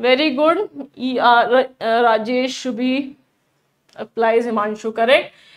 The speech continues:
She सब्जेक्ट है, सब्जेक्ट जब सिंगुलर है तो अप्लाइज हो जाएगा,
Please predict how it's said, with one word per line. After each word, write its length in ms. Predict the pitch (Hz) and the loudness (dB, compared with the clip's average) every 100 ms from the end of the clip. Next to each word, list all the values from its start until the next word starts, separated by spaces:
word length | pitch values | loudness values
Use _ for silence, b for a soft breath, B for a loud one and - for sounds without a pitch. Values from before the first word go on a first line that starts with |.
| _ | _
She 300 | - 359 427 | -2 6 8
सब्जेक्ट 520 | 415 294 269 359 370 | 8 6 4 0 2
है, 320 | 466 403 196 _ _ _ | 2 2 -2 _ _ _
सब्जेक्ट 580 | - 277 254 294 403 403 | 2 4 4 4 4 4
जब 120 | 392 | 0
सिंगुलर 580 | 392 370 311 320 320 339 | 0 -2 0 8 8 8
है 260 | 330 320 359 | 6 6 6
तो 140 | - | 2
अप्लाइज 680 | - 233 - 233 226 208 185 | 2 0 0 0 2 2 -2
हो 80 | 185 | -4
जाएगा, 440 | 220 285 440 | -2 -2 -2